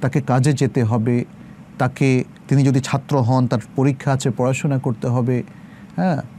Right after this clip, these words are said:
তাহলে, আ, আ, তাকে তো, আ, রেস্ট নিতে হবে। যদি তিনি ফজরের পরে একটু না ঘুমান, যখন কোথাও কাজে স্টার্ট হলো না, ইত্যাদি স্টার্ট হলো না,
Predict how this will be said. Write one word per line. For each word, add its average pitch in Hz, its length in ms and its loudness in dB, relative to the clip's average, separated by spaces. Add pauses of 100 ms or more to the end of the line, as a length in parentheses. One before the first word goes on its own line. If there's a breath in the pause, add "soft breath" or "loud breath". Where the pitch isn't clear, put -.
(440 loud breath)
তাহলে, 160 480 4 (380)
আ, 131 40 -4
আ, 123 420 0
তাকে 131 240 0
তো, 147 360 0
আ, - 40 -8 (320)
রেস্ট 190 280 2
নিতে 110 160 0
হবে। 107 260 -2 (520 loud breath)
যদি 160 240 4
তিনি 226 220 4 (100)
ফজরের 165 380 4 (140)
পরে 123 200 2
একটু 117 200 0
না 110 180 2
ঘুমান, 117 320 2
যখন 113 480 0 (480)
কোথাও 156 280 0
কাজে 123 300 0
স্টার্ট 120 320 -4
হলো 117 200 0
না, 117 420 0
ইত্যাদি 117 340 -2
স্টার্ট - 320 -8
হলো 123 120 -2
না, 113 100 -6